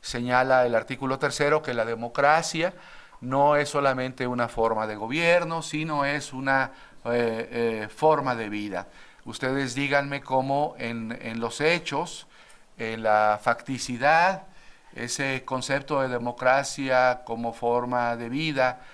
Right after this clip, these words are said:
que permita mayores niveles de igualdad, de libertad, eh, de solidaridad, de cooperación entre las personas, se realiza. La democracia, cuando mucho, termina siendo una democracia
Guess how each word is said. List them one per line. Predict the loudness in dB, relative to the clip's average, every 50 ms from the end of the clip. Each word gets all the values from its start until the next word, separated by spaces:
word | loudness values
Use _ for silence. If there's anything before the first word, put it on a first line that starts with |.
| -20 -20 -20 -20 -20 -12
que | -10 -8 -8
permita | -4 -2 -2 -2 -2 -4 -4 -6 -6 -2 0 0 0
mayores | 0 -2 -2 -2 -2 -2 0 -2 -2 -4
niveles | -6 -10 -6 -4 -4 -4 -4 -4 -6 -6 -6
de | -8
igualdad, | -8 -6 -6 -8 -2 2 4 4 6 6 6 4 2 0
de | -2 -6
libertad, | -8 -8 -8 -8 -10 -10 -8 -2 0 4 4 6 6 6 4 4 2 0 -6 -10 -16 -20 -20 -20 -20 -20 -16 -14
eh, | -10 -6
de | -6 -6 -6
solidaridad, | -2 -2 -2 -2 -2 -2 0 0 0 0 2 2 4 6 6 4 4 2 0
de | -4 -8
cooperación | -8 -10 -6 -6 -2 0 0 -2 -2 -4 0 2 2 2 0 -2
entre | -6 -4 -4 0
las | 0 0 -2 -2
personas, | -4 -6 -6 -6 -6 -10 -14 -4 0 0 2 2 0 -2 -4 -6 -8 -14 -20 -20 -20 -20 -16
se | -6 2 2 2 4
realiza. | 4 4 4 4 4 0 -2 0 0 -2 -2 -4 -10 -20 -20 -20 -20 -16 -2
La | 0 0 0
democracia, | 0 -2 -4 -2 2 4 4 4 4 4 2 2 0 2 2
cuando | 0 0 0 -2 -4
mucho, | -4 -4 -4 -4 -4 -4 -4 -2
termina | -2 -4 -4 -4 -2 -2 -2 -2
siendo | -2 -2 -2 -2 0 0 -2 -2
una | -2 -2 -2 -4 -4 -4
democracia | -4 -4 -4 -6 -6 -2 2 2 4 4 2 0 0 4 4 4 4 4 0